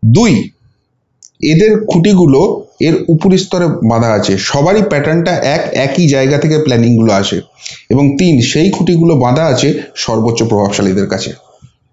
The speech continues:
তাদের মদতেই হয় এবং তারা চাইছেন এই পুলিশ টুলিশ এসব দিয়ে এটা হবে না। পুলিশের কাছে গেলে ধরতে পারবে কি পারবে পরের কথা, protection হয়ে যাচ্ছে, খবর চলে যাচ্ছে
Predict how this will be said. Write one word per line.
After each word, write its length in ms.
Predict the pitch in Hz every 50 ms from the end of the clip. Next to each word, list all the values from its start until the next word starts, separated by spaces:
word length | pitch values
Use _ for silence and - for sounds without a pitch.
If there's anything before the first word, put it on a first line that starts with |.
| _ _ - - _ _ _ -
তাদের 280 | 139 143 143 180 208 208 185 170
মদতেই 440 | 165 156 170 170 165 202 208 190 165 117 110
হয় 220 | 113 107 98 95 98 - - _ _ _ _ - - - - -
এবং 120 | 135 160 170 165 165
তারা 160 | 156 160 170 175 170 -
চাইছেন 400 | 147 151 165 170 - 202 156 117 101 98 110
এই 60 | 120 120 120 -
পুলিশ 260 | 160 175 196 220 202 202 202
টুলিশ 280 | 196 185 180 190 185 - 170
এসব 160 | 151 160 165 156 156
দিয়ে 120 | 170 160 156
এটা 100 | 160 127 113
হবে 180 | 123 127 143 139 131
না। 80 | 110 98 90 - - - _ _ _ _ _ _ _ _ _ _ _ _ _ - - _
পুলিশের 360 | - 139 147 156 - 190 170 165
কাছে 220 | 175 160 - 180 156 123 117 123
গেলে 260 | 135 151 190 196 147 147 - 101 98 - - _ _ _ _ _ _ _ _ _ _ _ _ _ _ _ _ -
ধরতে 400 | 107 110 117 131 139 143 - 170 165 185
পারবে 200 | 180 180 190 190 185
কি 60 | 202 185 196
পারবে 200 | 180 175 185 180 165 -
পরের 220 | 165 160 165 170 165 175
কথা, 220 | 160 - 143 151 180 180 - - - -
protection 440 | 185 185 220 220 220 - 202 180 160 143
হয়ে 160 | 127 110 110
যাচ্ছে, 240 | 101 95 - - 104 104 - - - _ _ _ _ _ _ _ -
খবর 260 | - 165 180 202 202 175 -
চলে 160 | 175 156 143 135
যাচ্ছে 200 | 120 117 - 117